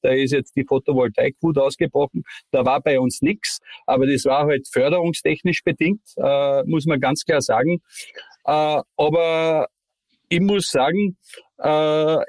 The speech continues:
es ist schon so, dass inzwischen die Märkte, was ich so sehe, immer mehr verschmelze. Und ja,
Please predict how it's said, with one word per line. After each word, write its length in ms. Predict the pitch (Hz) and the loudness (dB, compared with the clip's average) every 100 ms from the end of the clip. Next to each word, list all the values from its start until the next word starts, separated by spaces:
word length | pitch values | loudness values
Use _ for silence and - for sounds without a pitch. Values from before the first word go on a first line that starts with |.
| - | -4
es 240 | 156 139 180 | -2 0 0
ist 240 | 214 214 | 0 0
schon 420 | - - 160 208 | -4 0 0 0
so, 380 | 190 160 160 202 | 0 0 2 2
dass 300 | 208 156 151 | 0 0 0
inzwischen 560 | 160 - 170 185 - 170 | -2 0 -2 0 0 0
die 120 | 160 | 2
Märkte, 540 | 120 127 170 - 180 | 2 2 -2 -2 0
was 240 | 143 143 - | 0 0 -2
ich 180 | 139 | -4
so 140 | - 147 | -2 -2
sehe, 400 | - 139 160 170 - | 0 0 2 0 -2
immer 260 | 180 202 | 0 2
mehr 240 | 170 143 135 | 2 0 0
verschmelze. 840 | 143 - 117 123 160 - 202 233 - - - - | -2 0 0 0 -2 -2 -2 -2 -6 -20 -20 -4
Und 520 | 170 170 170 170 170 - | 0 0 0 0 -2 -2
ja, 180 | - 160 | 0 0